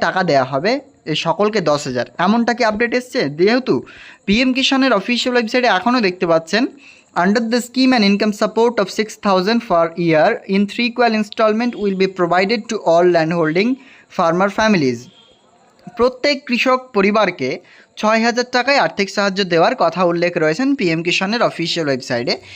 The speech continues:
এবং তার পরবর্তীতে কেন দশ হাজার টাকা বললো এবং ভিডিওটি কবেকার, বিস্তারিত জানতে ভিডিও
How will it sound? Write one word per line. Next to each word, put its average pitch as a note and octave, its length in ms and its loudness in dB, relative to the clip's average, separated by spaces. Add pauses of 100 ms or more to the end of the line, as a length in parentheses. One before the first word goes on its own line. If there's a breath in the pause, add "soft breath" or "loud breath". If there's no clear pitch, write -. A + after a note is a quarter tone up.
(240 soft breath)
এবং C4+ 140 0 (140)
তার G#3 140 0 (100)
পরবর্তীতে G3 540 0 (140)
কেন A3+ 160 0 (160)
দশ A3 160 0
হাজার F#3+ 220 0
টাকা C3+ 220 0
বললো B2+ 180 -2 (100)
এবং A3+ 120 0 (140)
ভিডিওটি G#3+ 480 0
কবেকার, B2+ 360 -2 (100)
বিস্তারিত G3 380 -2 (100)
জানতে G#3+ 200 -2 (160)
ভিডিও F3+ 220 0